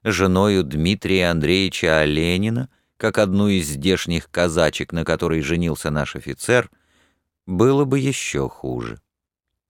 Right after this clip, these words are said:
Вот ежели бы я мог сделаться казаком, Лукашкой, красть табуны, напиваться чихирю, заливаться песнями, убивать людей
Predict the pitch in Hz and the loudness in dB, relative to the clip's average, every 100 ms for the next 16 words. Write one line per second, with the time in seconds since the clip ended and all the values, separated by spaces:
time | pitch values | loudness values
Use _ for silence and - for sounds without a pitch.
0 | _ _ _ _ _ _ _ _ _ 67 | _ _ _ _ _ _ _ _ _ 0
1 | 95 131 98 78 131 185 160 151 123 110 | 0 2 0 0 2 2 2 2 4 4
2 | 107 92 127 147 87 65 123 113 147 123 | 4 4 4 2 -2 -6 -2 2 2 0
3 | - - 107 - 98 95 82 85 - - | -4 -4 -4 -2 -2 0 2 0 -2 0
4 | 123 127 117 87 69 62 - _ _ _ | 2 4 2 2 -2 -6 -12 _ _ _
5 | - 98 - - 87 104 95 - - 65 | -2 -2 -2 -2 0 0 -2 -6 -8 -10
6 | - _ _ _ _ - _ _ - 120 | -12 _ _ _ _ -20 _ _ 0 4
7 | 123 - - - 127 110 117 113 131 131 | 4 0 -8 -4 0 4 4 4 2 2
8 | 131 - _ _ 98 123 113 113 120 127 | -2 -8 _ _ 0 2 2 4 2 2
9 | - 104 - 104 - 98 92 117 127 92 | 0 -2 -2 -4 0 0 2 2 2 2
10 | 92 90 110 - 92 78 _ 117 143 123 | 2 4 2 0 -4 -4 _ 0 2 0
11 | - 107 107 98 - _ _ - 117 117 | 0 0 2 0 -4 _ _ -4 0 2
12 | 113 110 135 - 95 101 76 92 147 135 | 4 4 2 2 0 0 0 2 2 2
13 | 104 | -2